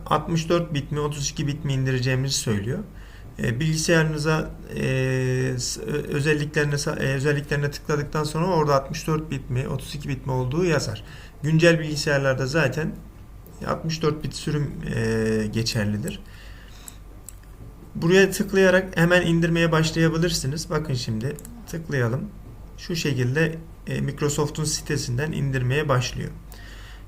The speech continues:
İptal diyelim. Şurada da bağlantısını kopyala diyebiliyorsunuz. Tıklıyorsunuz böyle, indirme bağlantısı kopyalandı diyor. Hemen geliyorsunuz, yeni bir sekme açıyoruz.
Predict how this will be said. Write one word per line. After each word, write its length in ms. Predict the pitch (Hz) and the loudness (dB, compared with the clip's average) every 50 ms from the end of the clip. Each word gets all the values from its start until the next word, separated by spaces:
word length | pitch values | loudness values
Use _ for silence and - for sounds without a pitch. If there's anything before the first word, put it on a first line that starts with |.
| - - - - - 165 | -16 -16 -16 -8 -4 -2
İptal 460 | 160 160 160 - - 147 135 127 117 | -2 -2 0 2 4 4 4 4 2
diyelim. 380 | 113 104 107 123 151 190 208 - - - - - - - - - | 2 2 2 0 0 -2 -4 -6 -10 -14 -16 -16 -16 -16 -14 -10
Şurada 400 | - - - 208 208 196 190 175 | -8 -2 0 0 4 4 4 6
da 240 | 180 202 214 - - - - - - - - - - - - - - | 6 4 2 0 -4 -10 -14 -16 -16 -16 -16 -16 -14 -14 -14 -12 -8
bağlantısını 760 | - 139 131 156 160 160 165 175 175 165 160 - - 180 170 | -6 0 4 6 8 8 8 8 8 6 4 2 0 -2 -2
kopyala 460 | - 165 156 156 - 160 156 156 147 | 0 -2 -2 0 2 4 4 4 4
diyebiliyorsunuz. 840 | 139 123 113 107 107 104 104 107 104 107 - - 139 180 - - - - - - - - - - - - - - - - - - - - - - - | 4 2 2 2 0 0 -2 -2 -2 -4 -4 -4 -4 -6 -6 -6 -10 -14 -14 -14 -16 -16 -16 -16 -14 -14 -14 -14 -14 -16 -16 -16 -16 -16 -16 -14 -6
Tıklıyorsunuz 720 | - - 170 170 - 175 165 156 156 - 135 120 113 113 | -4 -4 -2 0 2 4 4 4 2 2 0 -2 0 2
böyle, 340 | 113 113 120 143 160 - - | 2 2 2 2 2 0 0
indirme 460 | - 151 151 147 151 147 147 147 143 | -2 -2 -2 0 0 2 2 2 4
bağlantısı 460 | 143 139 135 135 135 131 - - - | 4 4 4 4 2 0 -2 -6 -4
kopyalandı 640 | - 147 151 - 143 131 131 131 127 123 123 117 113 | -4 -4 -2 2 2 4 4 4 4 2 0 0 0
diyor. 220 | 107 107 135 190 208 - - - - - - - - - - - - | 0 0 0 0 -2 -4 -8 -12 -14 -14 -14 -14 -14 -14 -16 -8 -4
Hemen 320 | - 160 156 151 156 156 | 0 2 2 2 2 2
geliyorsunuz, 720 | 160 160 156 151 135 127 120 - 127 120 143 160 160 - - | 2 2 2 2 2 0 0 0 -2 -2 -2 -2 -4 -6 -4
yeni 180 | 165 147 147 147 | -2 0 0 0
bir 60 | - | 0
sekme 380 | - - 147 143 143 - 143 127 | 0 -2 -4 -4 -4 0 0 0
açıyoruz. 600 | 120 120 - 117 110 110 127 156 160 - - - | 0 0 0 -2 0 0 0 -2 -4 -6 -8 -10